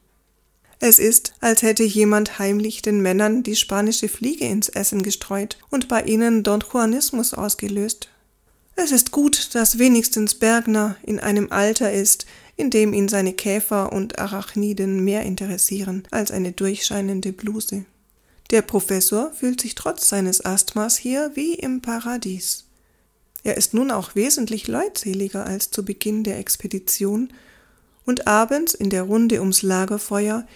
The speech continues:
mit seinem alpenländischen Humor und seinen deftigen Anekdoten ein gern gesehener Unterhalter. Mit seiner nahezu kindlichen Begeisterung für seine entomologischen Entdeckungen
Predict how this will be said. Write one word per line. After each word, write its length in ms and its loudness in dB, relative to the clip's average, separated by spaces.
mit 180 0
seinem 360 2
alpenländischen 960 0
Humor 500 -2
und 180 0
seinen 320 2
deftigen 520 -2
Anekdoten 960 -4
ein 200 -2
gern 240 2
gesehener 520 0
Unterhalter. 720 -6
Mit 240 2
seiner 320 2
nahezu 500 4
kindlichen 600 -2
Begeisterung 880 0
für 140 0
seine 420 2
entomologischen 960 0
Entdeckungen 800 -2